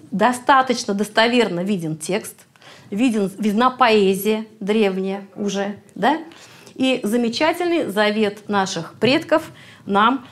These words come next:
всем живущим. Значит, ну,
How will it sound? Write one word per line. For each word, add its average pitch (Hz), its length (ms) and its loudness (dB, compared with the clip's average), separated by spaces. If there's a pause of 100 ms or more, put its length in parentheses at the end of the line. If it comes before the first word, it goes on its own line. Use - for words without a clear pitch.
(160)
всем 208 420 -4 (220)
живущим. 175 760 -6 (640)
Значит, 185 380 -6
ну, 320 460 2